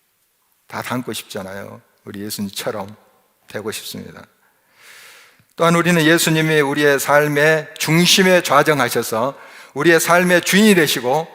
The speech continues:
우리를 다스리기를 원하는 사람들이에요. 또 그렇게 기도하고 바라고 있잖아요. 에이더블유 토저, 뭐, 현대 선지자라고 하는 그의 책 제자도에서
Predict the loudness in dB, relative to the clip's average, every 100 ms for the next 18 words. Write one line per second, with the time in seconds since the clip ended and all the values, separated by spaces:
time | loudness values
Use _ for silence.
0 | -20 _ -4 -4 -4 -4 -4 -4 -4 0
1 | 2 2 2 -2 -4 -6 -8 -14 -18 -20
2 | _ _ _ -8 -6 -8 -8 -10 -8 -8
3 | -8 -10 -10 -14 -20 -20 _ -14 -10 -8
4 | -8 -10 -10 -10 -12 -16 -20 _ _ _
5 | _ _ _ _ -4 -2 0 0 0 -6
6 | -6 -6 -4 -8 -10 -16 _ -20 -20 -12
7 | -8 -6 -6 -8 -8 -8 -8 -8 -10 -12
8 | -14 -12 -10 -10 -12 _ _ _ _ _
9 | -8 -4 -2 -2 -6 -4 -2 0 0 -2
10 | -6 -4 -4 -6